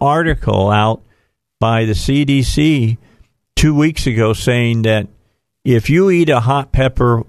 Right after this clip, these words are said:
once a month, hear that again, once a month, take in, uh, and I take in more than one. I eat jalapenos all the time on stuff. Bottom line, your, uh,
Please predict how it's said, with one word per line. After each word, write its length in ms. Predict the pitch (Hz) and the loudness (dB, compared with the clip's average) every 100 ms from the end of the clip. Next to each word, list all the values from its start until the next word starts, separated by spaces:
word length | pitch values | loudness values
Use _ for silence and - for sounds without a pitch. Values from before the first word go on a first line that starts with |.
| - | -4
once 560 | 113 117 156 180 - - 127 | 0 2 2 0 -2 -4 -2
a 80 | |
month, 540 | 117 120 120 92 - - - _ _ _ _ _ _ _ _ _ _ _ _ _ _ _ - | 0 2 0 -2 -10 -20 -20 _ _ _ _ _ _ _ _ _ _ _ _ _ _ _ -4
hear 160 | 127 147 | -2 0
that 160 | 156 | -2
again, 440 | 151 123 82 110 90 | -2 -2 -4 -4 -2
once 560 | 107 156 190 - - - 113 | 0 0 -2 -4 -12 -8 -2
a 80 | |
month, 380 | 107 113 104 - - _ _ _ _ _ _ _ _ _ _ _ _ - | 0 2 0 -6 -16 _ _ _ _ _ _ _ _ _ _ _ _ -6
take 260 | - 131 147 | -2 -2 0
in, 300 | 143 139 135 | 0 0 0
uh, 280 | 131 127 127 - _ | 2 0 -2 -6 _
and 140 | 98 107 | -2 0
I 100 | 127 | 0
take 260 | 123 117 104 | 0 -2 0
in 100 | 98 | 0
more 320 | 107 110 95 | 2 0 0
than 180 | 82 98 | 0 0
one. 200 | 117 92 | 0 0
I 140 | 113 | 0
eat 160 | 101 - _ _ _ _ - | 0 -4 _ _ _ _ -4
jalapenos 580 | 104 85 117 113 85 85 82 | -2 -2 -2 -2 -2 -2 -2
all 80 | |
the 80 | 82 | -4
time 340 | - 110 104 69 | -2 -2 -2 -2
on 140 | 73 | -6
stuff. 340 | - - - - _ _ _ _ _ - | -6 -6 -6 -10 _ _ _ _ _ -4
Bottom 320 | 123 135 123 | -2 0 -2
line, 520 | 123 123 123 123 117 - _ _ - | -2 0 -2 -2 -6 -12 _ _ -2
your, 420 | 110 139 131 120 | 2 2 2 2
uh, 140 | 110 | 2